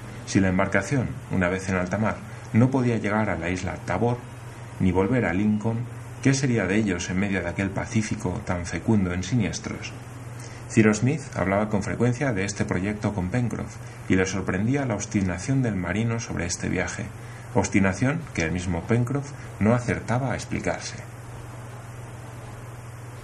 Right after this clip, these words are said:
«Porque, en fin», le dijo un día el ingeniero, «debe observar, amigo mío,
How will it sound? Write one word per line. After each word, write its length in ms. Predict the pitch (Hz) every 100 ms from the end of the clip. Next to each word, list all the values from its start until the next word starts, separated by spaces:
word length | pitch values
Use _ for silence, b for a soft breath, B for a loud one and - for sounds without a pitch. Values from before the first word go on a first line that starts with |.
| -
«Porque, 400 | 95 92 92 87
en 100 | 85
fin», 300 | 131 127 170 - -
le 120 | 87
dijo 260 | 87 90 98
un 100 | 87
día 100 | 85
el 80 | 87
ingeniero, 440 | 85 95 104 95 - - B B B
«debe 240 | 107 127 151
observar, 440 | - 107 90 101
amigo 240 | 82 87
mío, 280 | 98 120 123